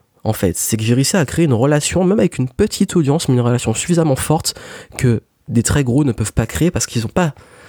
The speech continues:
ils ont tellement de monde qui les suit qu'ils peuvent pas faire du cas par cas. Et c'est ça, en fait, l'idée, c'est que quand on est David contre Goliath, on peut pas jouer sur le même terrain, on peut pas, euh,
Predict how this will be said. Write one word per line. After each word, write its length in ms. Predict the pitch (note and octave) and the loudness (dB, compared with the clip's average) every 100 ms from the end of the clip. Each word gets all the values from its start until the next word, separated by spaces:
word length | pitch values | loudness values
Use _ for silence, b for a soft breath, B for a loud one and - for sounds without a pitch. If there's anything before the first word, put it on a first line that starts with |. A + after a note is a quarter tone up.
| B | B
ils 100 | A2 | 0
ont 60 | A#2+ | 0
tellement 280 | D3 D3 D3 | 2 2 2
de 60 | |
monde 160 | D3 C#3 | 2 2
qui 80 | C3+ | 2
les 60 | |
suit 100 | D#3 | 0
qu'ils 120 | F#3+ | -2
peuvent 200 | - B2+ | -4 -6
pas 140 | - F#3+ | -2 -2
faire 160 | D3+ | 0
du 80 | A#2+ | 0
cas 100 | A2+ | -2
par 160 | A2 G#2 | -2 -4
cas. 200 | - - - B B B B B | -6 -8 -10 B B B B B
Et 80 | - | -2
c'est 100 | D3 | 0
ça, 140 | C#3+ A3 | 2 2
en 80 | |
fait, 260 | D#3+ D#3 C#3 | 2 0 2
l'idée, 340 | C#3 C3+ G#3 | 2 4 2
c'est 200 | E3+ - | 2 0
que 240 | A#2+ B2+ A2 B B B B - - | 0 2 0 B B B B -20 -8
quand 260 | - A#3 G#3+ | 0 2 2
on 200 | B2 C#3 | 0 2
est 220 | C#3+ C3+ - | 2 0 -4
David 520 | F#2+ A#2 B2 B2 C#3+ | -8 -2 2 2 0
contre 300 | - B2 - | -2 -4 0
Goliath, 520 | A2 A#2 C#3+ F#3+ F#3+ - - _ _ _ _ | 2 2 4 2 0 -4 -8 _ _ _ _
on 120 | G2+ | -4
peut 80 | A2 | -2
pas 200 | A2 D#3 | 2 2
jouer 220 | C#3 C3 | 2 0
sur 140 | D3 B2 | 0 0
le 80 | A2 | 0
même 180 | G#2+ | 0
terrain, 220 | G2+ A2+ D3 | 0 2 2
on 100 | C#3+ | 0
peut 80 | |
pas, 340 | G2+ D3 C#3+ - - - - | 0 0 0 -2 -8 -12 -4
euh, 160 | G#2+ | -2